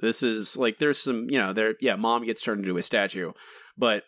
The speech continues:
Coco is still, like, one hundred percent like, "Thank you!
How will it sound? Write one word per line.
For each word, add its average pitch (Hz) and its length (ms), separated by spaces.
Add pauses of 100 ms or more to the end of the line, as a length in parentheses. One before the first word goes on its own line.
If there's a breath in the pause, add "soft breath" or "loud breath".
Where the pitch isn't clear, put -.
(140)
Coco 147 420
is 113 100
still, 127 260
like, 113 280
one 127 160
hundred 127 180
percent 120 320
like, 113 220
"Thank 330 360
you! 269 380